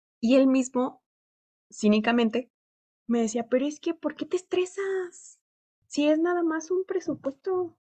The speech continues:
Y yo, ay, y yo así, hasta temblando, hasta temblando de verdad, de llore y llore y llore así con él. Y yo, "Es que no es nada más eso".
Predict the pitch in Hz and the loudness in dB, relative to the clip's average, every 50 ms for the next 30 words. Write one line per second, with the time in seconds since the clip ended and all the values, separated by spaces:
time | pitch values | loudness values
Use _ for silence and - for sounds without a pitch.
0 | _ _ _ _ - 240 226 214 254 247 226 - - - - - - - _ _ | _ _ _ _ -2 -2 2 4 4 4 2 0 -6 -14 -20 -20 -20 -20 _ _
1 | _ - - - - - - - - - - _ _ _ _ _ _ - - 240 | _ -10 -6 -4 0 0 0 0 -2 -6 -16 _ _ _ _ _ _ -6 -2 2
2 | 226 254 262 285 302 302 - 294 277 269 285 262 - - - 254 240 - - 254 | 4 6 6 6 6 4 2 0 0 0 0 -2 -2 0 0 0 2 2 2 4
3 | 247 - 247 233 233 233 233 233 233 254 277 277 294 277 - 220 226 - - 226 | 6 6 6 6 8 8 8 6 6 6 4 4 4 4 2 0 0 0 -2 -2
4 | 220 - 233 233 226 226 233 233 233 240 262 277 285 277 262 220 202 202 208 233 | -2 0 0 0 2 2 2 2 2 2 2 2 0 0 0 0 2 2 2 0
5 | 220 - _ _ - 226 226 233 226 220 214 - - _ _ _ _ - 214 208 | 0 -6 _ _ -2 0 2 2 2 2 0 -4 -8 _ _ _ _ -4 0 4
6 | 226 254 269 277 285 311 302 302 294 254 254 262 277 277 254 262 254 247 247 262 | 6 8 8 8 6 4 2 2 2 2 2 2 2 0 0 2 2 2 2 2
7 | 262 254 - 240 226 - 254 233 240 240 240 240 240 - - 196 202 214 214 220 | 0 0 -2 -4 -4 -2 -2 0 0 0 -2 -2 -4 -6 -6 -6 -4 -4 -4 -6
8 | 226 - - 277 262 262 269 262 262 269 277 277 269 247 233 240 233 - 254 247 | -6 -4 -2 -2 0 0 0 0 0 0 0 0 0 0 -2 -2 -2 -4 -6 -4
9 | - 262 247 240 - | -4 -4 -6 -6 -8